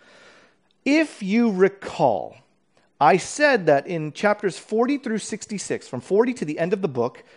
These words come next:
uh, it's all talking about events that are future from the perspective of Isaiah,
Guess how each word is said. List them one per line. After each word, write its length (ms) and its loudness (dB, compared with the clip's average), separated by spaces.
uh, 240 2
it's 240 0
all 240 6
talking 320 -4
about 220 4
events 360 0
that 180 -2
are 100 0
future 800 -4
from 300 0
the 40 -2
perspective 460 -4
of 120 -4
Isaiah, 440 -6